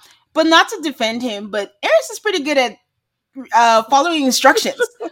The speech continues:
Whether or not his heart is in it, <laughs> he'll follow instructions. Where I think he went wrong is there are many, many different ways to make someone feel comfortable, like smile hard,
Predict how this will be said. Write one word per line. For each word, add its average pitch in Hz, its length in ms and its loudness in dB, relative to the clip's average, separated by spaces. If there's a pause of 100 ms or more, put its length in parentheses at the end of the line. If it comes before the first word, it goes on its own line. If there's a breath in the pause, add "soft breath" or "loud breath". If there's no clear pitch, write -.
(100)
Whether 320 280 6
or 480 140 6
not 427 160 8
his 370 140 6
heart 311 280 8
is 311 160 -6
in 339 160 0
it, 294 220 2
<laughs> - 60 -10
he'll 339 160 8
follow 302 260 4
instructions. 262 600 -2 (320 loud breath)
Where 359 200 4
I 453 240 6
think 381 160 -2
he 320 140 0
went 240 340 -2
wrong 180 420 -6
is 196 340 -10
there 294 180 -2
are 508 280 -2
many, 226 460 -6
many 196 280 -12
different 196 320 -10
ways 220 240 -10
to 247 100 -18
make 233 160 -16
someone 262 340 -8
feel 226 120 -10
comfortable, 226 600 -14
like 180 160 -12
smile 233 540 -6
hard, 226 520 -2